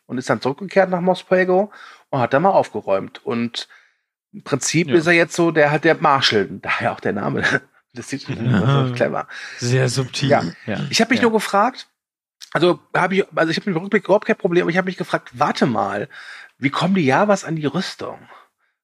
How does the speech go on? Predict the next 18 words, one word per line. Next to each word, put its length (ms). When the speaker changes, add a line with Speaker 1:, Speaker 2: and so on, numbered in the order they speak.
Speaker 1:
Weil 200
eigentlich 560
ist 200
dort 300
Boba 220
Fett 280
irgendwie 220
in 40
eine 120
Schlund 260
gezogen 500
worden 300
und 140
sollte 200
doch 240
dort 300
doch 120
irgendwie 360